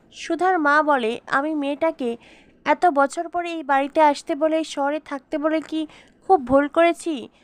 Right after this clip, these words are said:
মেয়েটা আসতে আসতেই এত বড় বিপদের সম্মুখীন হলো।"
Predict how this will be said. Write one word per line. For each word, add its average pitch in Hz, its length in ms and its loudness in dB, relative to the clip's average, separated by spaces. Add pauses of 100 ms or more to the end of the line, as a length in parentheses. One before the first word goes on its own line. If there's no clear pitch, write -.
(260)
মেয়েটা 330 320 4
আসতে - 440 -4
আসতেই 247 440 -10
এত 269 260 -8
বড় 330 300 6
বিপদের 277 420 -2
সম্মুখীন 285 720 -4
হলো।" 240 400 2